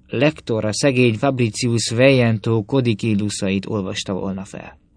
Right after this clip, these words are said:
"Miért szegény?"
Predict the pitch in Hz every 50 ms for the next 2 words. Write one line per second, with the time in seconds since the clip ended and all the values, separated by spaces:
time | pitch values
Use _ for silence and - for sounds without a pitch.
0 | _ _ _ _ _ _ _ _ _ _ _ _ _ - _ _ _ _ - -
1 | _ - _ - _ _ _ _ _ _ _ _ - - 147 160 151 - - -
2 | - 113 104 95 92 92 90 90 -